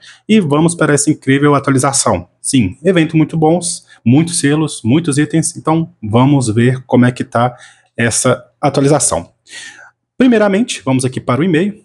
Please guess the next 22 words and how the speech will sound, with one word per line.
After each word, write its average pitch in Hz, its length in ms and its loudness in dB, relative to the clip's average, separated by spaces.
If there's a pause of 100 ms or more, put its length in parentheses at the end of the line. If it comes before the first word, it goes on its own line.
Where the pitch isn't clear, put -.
temos 113 240 0
alguns 120 500 0
itens 175 300 -2
que - 80 -4
a 123 40 4
gente - 100 -8
recebeu, 127 400 0
deixa - 260 -6
eu 101 40 -2
dar 104 60 2
uma 101 120 2
organizada 101 480 0
aqui - 160 -10
na 104 60 0
minha 110 120 2
mochila, 185 420 0 (400)
ok. 139 540 -2 (580)
Temos 117 220 2
os 135 80 0
itens 175 240 2
de 165 60 4
rotina, 175 680 -2